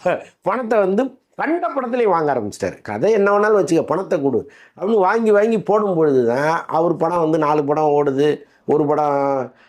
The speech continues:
அஹ், நாலு படம் ஓடாகும் போது ஒரு படம் ஹிட் அடிக்குது. So, இப்படியெல்லாம் சூழல் அமைஞ்சுது.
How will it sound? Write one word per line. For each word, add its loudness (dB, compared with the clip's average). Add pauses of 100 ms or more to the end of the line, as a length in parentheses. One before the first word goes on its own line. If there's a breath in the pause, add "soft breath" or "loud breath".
(120)
அஹ், 0
நாலு 0
படம் 2
ஓடாகும் 0
போது 2
ஒரு 2
படம் 0
ஹிட் -2
அடிக்குது. 2
So, 0
இப்படியெல்லாம் 2
சூழல் 0 (360 loud breath)
அமைஞ்சுது. 2